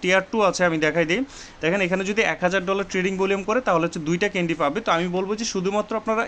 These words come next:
এই নিচের দিকে করবেন না, পাঁচটা করলে চারটা ক্যান্ডি পাবেন, পাঁচ, মানে পাঁচ হাজার ট্রেডিং ভলিউম করলে। তো যেহেতু হচ্ছে Bitget actually হান্ড্রেড পার্সেন্ট পেমেন্ট করবে কিনা বলা যায় না, তো এইটটি পার্সেন্ট সম্ভাবনা এটা থেকে পেমেন্ট পাওয়ার।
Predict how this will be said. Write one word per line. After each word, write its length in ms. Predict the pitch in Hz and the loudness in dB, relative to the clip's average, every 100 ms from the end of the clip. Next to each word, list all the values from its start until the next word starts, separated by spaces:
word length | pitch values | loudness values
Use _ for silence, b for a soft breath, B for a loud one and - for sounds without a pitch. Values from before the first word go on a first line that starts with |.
| 170 | 0
এই 80 | 170 | 0
নিচের 300 | 170 226 202 | 0 0 -2
দিকে 160 | 220 214 | -2 -2
করবেন 260 | 190 175 175 | 0 2 2
না, 200 | 185 269 B B | 0 -2 B B
পাঁচটা 320 | - 170 - 208 | 0 0 0 -2
করলে 260 | 208 214 | 0 0
চারটা 320 | 214 180 - | 2 0 0
ক্যান্ডি 240 | 190 196 196 | -2 -2 0
পাবেন, 200 | 196 220 | 0 2
পাঁচ, 280 | - 160 185 | 2 0 0
মানে 200 | 147 151 | 0 2
পাঁচ 280 | 165 165 | 2 2
হাজার 140 | 190 196 | 0 -2
ট্রেডিং 260 | 190 190 190 | 0 0 0
ভলিউম 240 | 190 196 | 0 0
করলে। 240 | 190 208 240 | 0 0 0
তো 220 | 202 165 | 0 0
যেহেতু 340 | 156 180 196 | 0 0 0
হচ্ছে 160 | 214 220 143 | -2 -4 -2
Bitget 340 | 160 156 214 208 | -2 0 -2 -2
actually 380 | 185 190 196 220 B B B | -2 -2 0 -2 B B B
হান্ড্রেড 320 | - 165 180 214 | -4 0 0 0
পার্সেন্ট 300 | 220 214 220 | 0 0 -2
পেমেন্ট 320 | - 190 202 190 | 0 0 0 0
করবে 240 | 202 196 | 0 0
কিনা 200 | 208 202 | 0 0
বলা 260 | 156 156 175 | 0 2 2
যায় 140 | 190 | 0
না, 120 | 233 | 0
তো 320 | 247 196 180 - | -2 -2 -2 0
এইটটি 240 | - 185 | 0 0
পার্সেন্ট 300 | 214 214 226 | -2 -2 0
সম্ভাবনা 440 | 214 180 180 196 202 | 0 0 0 -2 -2
এটা 140 | 175 | -2
থেকে 140 | 180 | -4
পেমেন্ট 380 | 175 175 185 185 | 0 0 2 0
পাওয়ার। 200 | 175 190 | 0 0